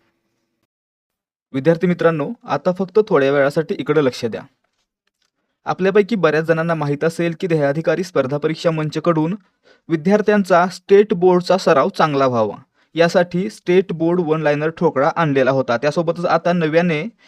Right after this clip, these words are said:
मराठी व्याकरणाचा संपूर्ण सराव प्रश्नोत्तराच्या माध्यमातून करण्यासाठी A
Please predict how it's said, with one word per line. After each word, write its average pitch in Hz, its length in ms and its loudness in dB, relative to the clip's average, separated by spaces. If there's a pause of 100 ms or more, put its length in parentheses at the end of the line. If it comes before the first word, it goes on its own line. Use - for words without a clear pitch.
(380)
मराठी 165 380 2
व्याकरणाचा 180 540 2
संपूर्ण 175 500 0
सराव 175 300 4
प्रश्नोत्तराच्या 175 720 0
माध्यमातून 160 500 0
करण्यासाठी 165 640 0 (100)
A 175 140 0